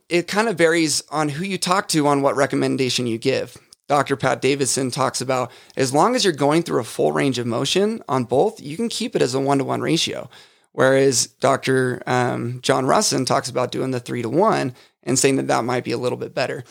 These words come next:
So what I do often with my clients is I might do, you know, a few more pulling exercises than I do my pushing exercises. But what I'm really gonna emphasize is I'm gonna emphasize doing full range of motion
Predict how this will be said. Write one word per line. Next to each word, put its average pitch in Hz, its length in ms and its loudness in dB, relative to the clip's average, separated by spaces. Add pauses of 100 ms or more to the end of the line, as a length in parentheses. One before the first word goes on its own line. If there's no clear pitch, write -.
(380)
So 170 220 4
what 160 180 2
I 202 160 2
do 226 220 -2
often 147 380 2
with 135 140 2
my 131 200 0
clients 127 420 -4
is - 220 -6 (100)
I 196 140 2
might 202 320 2
do, 180 440 2
you 151 120 0
know, 147 180 4
a 143 120 -2
few 151 200 -2
more 147 220 2
pulling 139 340 -2
exercises 127 800 -2 (360)
than 139 200 4
I 131 100 4
do 135 140 2
my 139 120 2
pushing - 360 0
exercises. 120 640 -2
But - 160 -4
what 151 160 4
I'm 139 220 0
really 165 240 4
gonna 151 240 -2
emphasize 123 720 0
is 123 140 -6
I'm 143 100 2
gonna 160 140 0
emphasize 131 520 -2
doing 135 240 -4
full 143 380 0
range 143 240 0
of 127 80 -6
motion 143 500 -2